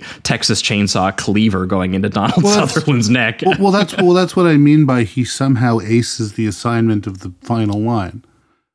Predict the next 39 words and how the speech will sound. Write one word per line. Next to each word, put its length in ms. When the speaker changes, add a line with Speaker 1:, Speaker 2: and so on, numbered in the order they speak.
Speaker 2:
"A 40
bloody 340
silly 320
way 140
to 80
Speaker 1:
Yeah. 40
Speaker 2:
die," 300
emphasis 580
on 200
blood. 400
I 100
mean, 340
it's, 240
Speaker 1:
Yeah. 80
Speaker 2:
it, 260
it, 280
it 300
does 260
seem 360
to 120
belong 720
in 100
a 120
less, 680
<laughs> 40
let's 180
say, 420
a 60
less 320
pretentious 640
Speaker 1:
<laughs> 100
Speaker 2:
movie 320
or 140
a 20
Speaker 1:
Mm-hmm. 80
Speaker 2:
less 240
Speaker 1:
Yeah. 60
Speaker 2:
ostentatious 840
movie, 420